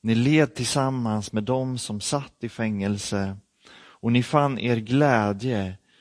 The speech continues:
i att bli berövad er egendom, därför att ni visste att ni ägde något bättre och mera varaktigt." Och så fortsätter han: "Ge inte upp er frimodighet.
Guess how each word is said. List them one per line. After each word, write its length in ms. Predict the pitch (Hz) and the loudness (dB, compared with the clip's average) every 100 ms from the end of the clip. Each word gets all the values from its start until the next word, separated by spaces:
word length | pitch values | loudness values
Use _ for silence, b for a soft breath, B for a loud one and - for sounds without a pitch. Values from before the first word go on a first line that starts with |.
| b b b | b b b
i 200 | 110 110 | 2 2
att 180 | 107 | 2
bli 200 | 107 110 | -2 -2
berövad 720 | 92 113 110 135 135 107 101 | 2 2 4 4 2 0 -2
er 160 | 104 104 | -2 -2
egendom, 960 | 131 123 104 107 107 139 110 92 92 101 _ b b b | 0 0 0 0 -2 -4 -6 -8 -12 -16 _ b b b
därför 180 | 110 107 | -6 0
att 120 | 113 | 0
ni 100 | 120 | 2
visste 720 | 113 139 - - - - 123 107 B B B | 0 0 -2 -4 -4 0 0 0 B B B
att 200 | 101 - | -12 -8
ni 100 | - - | -8 0
ägde 520 | 131 117 104 104 120 | 2 2 0 0 2
något 400 | 107 92 - - | 0 -6 -12 -10
bättre 840 | 101 156 160 - _ - 113 110 107 b b b b b | -2 0 0 -2 _ -2 2 2 0 b b b b b
och 80 | 110 | -4
mera 480 | 113 120 117 107 95 90 | 0 4 4 2 0 -6
varaktigt." 1300 | 123 104 98 - - - - - 107 _ - - - _ _ _ _ _ _ _ _ _ _ _ _ | -8 -6 -6 -6 -8 -12 -18 -16 -16 _ -20 -18 -18 _ _ _ _ _ _ _ _ _ _ _ _
Och 100 | 101 | -10
så 100 | 110 | -10
fortsätter 520 | - 110 - 104 - | -6 -6 -2 -4 -2
han: 280 | 101 95 92 - _ B B B B B B B B B - | -2 -2 -6 -12 _ B B B B B B B B B 2
"Ge 140 | 139 | 4
inte 220 | 170 - | 4 2
upp 260 | - 160 - | 0 0 4
er 120 | 110 | 2
frimodighet. 1300 | 107 - 127 113 110 104 107 120 90 92 _ - - | 2 2 4 4 0 -2 -4 -2 -2 -4 _ -14 -14